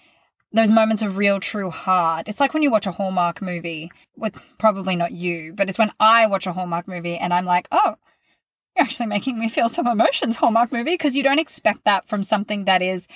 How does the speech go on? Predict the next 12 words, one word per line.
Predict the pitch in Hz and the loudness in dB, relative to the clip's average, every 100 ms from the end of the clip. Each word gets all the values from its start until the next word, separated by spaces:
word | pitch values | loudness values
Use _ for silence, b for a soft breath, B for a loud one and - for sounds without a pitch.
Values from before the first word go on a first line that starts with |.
| B B - | B B -8
there's | 170 196 | -6 -6
a | |
stagecoach | 233 415 370 277 285 233 196 180 - | -2 0 0 0 4 4 4 -2 -6
and | 196 190 202 208 | -4 -2 -2 -2
mistaken | 226 - 233 247 | -4 -4 -4 0
identity, | 294 349 403 359 320 277 240 | 0 2 0 2 0 2 2
and | 208 | 0
then | 208 | -2
someone | 202 190 220 | -4 -4 -4
just | 240 | -2
gets | 330 359 | -2 -2
really | 392 | -10